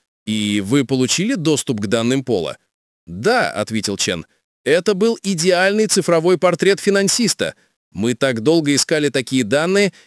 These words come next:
и не могли упустить возможность испытать систему на полную мощность для моделирования процессов принятия решений на базе интуиции.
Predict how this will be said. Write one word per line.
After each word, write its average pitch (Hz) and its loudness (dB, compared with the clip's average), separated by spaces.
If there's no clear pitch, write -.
и 151 0
не 160 2
могли 165 2
упустить 147 0
возможность 156 2
испытать 170 -2
систему 196 0
на 175 2
полную 220 4
мощность 214 0
для 117 0
моделирования 180 2
процессов 170 0
принятия 143 2
решений 190 2
на 165 2
базе 117 2
интуиции. 147 -2